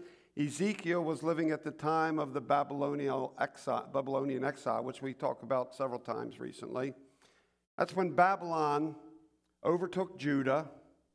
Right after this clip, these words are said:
destroyed the capital city of Jerusalem, including the temple, and captured and exported many of the citizens from Judah. Now, the difference between Ezekiel and many of the other prophets who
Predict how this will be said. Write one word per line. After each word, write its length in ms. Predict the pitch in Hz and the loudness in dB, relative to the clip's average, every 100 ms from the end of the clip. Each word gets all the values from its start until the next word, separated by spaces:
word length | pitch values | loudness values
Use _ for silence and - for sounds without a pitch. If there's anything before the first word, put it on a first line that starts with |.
| _ _ _ _ 131 | _ _ _ _ -14
destroyed 340 | - 165 170 | 0 2 2
the 60 | 160 | 0
capital 440 | 160 165 165 165 | 2 2 0 -8
city 360 | - 165 151 151 | -4 -4 0 0
of 100 | 123 | 0
Jerusalem, 640 | 139 139 143 139 143 143 | 0 2 0 -2 0 0
including 420 | 139 127 139 156 | 0 -2 0 0
the 80 | 151 | -2
temple, 640 | 151 127 117 123 123 123 - _ _ - _ _ | -2 -2 0 -2 -2 -4 -20 _ _ -20 _ _
and 160 | - 135 | -4 0
captured 440 | 160 165 165 170 | 4 2 0 -4
and 160 | 147 147 | 0 0
exported 580 | 143 - - 156 143 127 | -2 -4 -4 -2 -2 0
many 400 | 139 143 143 135 | 2 2 0 0
of 280 | 135 117 117 | 0 0 -6
the 80 | |
citizens 840 | 113 - 123 117 - 110 104 98 - _ _ | -8 -6 -4 -6 -8 -6 -6 -8 -16 _ _
from 160 | - - | -14 -14
Judah. 360 | - - - - _ _ _ _ _ _ _ _ _ _ _ _ _ | -16 -20 -20 -20 _ _ _ _ _ _ _ _ _ _ _ _ _
Now, 140 | 139 151 | -2 2
the 60 | |
difference 280 | 220 247 - | 0 0 -6
between 380 | 185 175 170 156 | -8 -2 0 2
Ezekiel 680 | 139 113 185 208 - 127 123 | 0 -2 -2 -2 -2 0 2
and 80 | |
many 200 | 139 139 | 2 2
of 80 | 139 | 0
the 100 | 139 | 0
other 160 | 139 131 | 0 -2
prophets 560 | - 156 160 156 131 | -2 0 2 -2 -8
who 340 | - 139 131 | -4 -2 -2